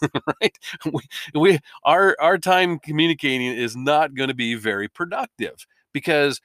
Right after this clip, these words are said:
we're using maybe the same word, but we're s-, we're meaning different things. Or maybe we're prevented from,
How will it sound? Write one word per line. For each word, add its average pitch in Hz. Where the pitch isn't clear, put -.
we're 147
using 175
maybe 165
the 143
same 131
word, 143
but 131
we're 131
s-, -
we're 131
meaning 143
different 123
things. 113
Or 180
maybe 202
we're 156
prevented 143
from, 139